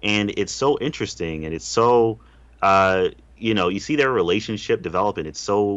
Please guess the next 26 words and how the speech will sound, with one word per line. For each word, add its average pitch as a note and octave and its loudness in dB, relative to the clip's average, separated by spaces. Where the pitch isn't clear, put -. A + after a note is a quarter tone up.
like, D2+ -10
you F#2+ -2
know, D2 -4
Krennic A2 0
is D#2 -6
just F#2 -8
such G2+ -4
a - -8
toxic - -4
person. F#2 -2
Um, D2 -4
but E2+ -2
it's F#2+ 0
just, - -6
um, E2 -4
yeah, G2+ 4
it's C3 2
just, C#3+ -2
it's B2+ 0
really F#2+ 0
good. - -14
It's, F2+ -6
it's F#2 -8
very, F#2+ 2
very E2 -4
good. C#2+ -10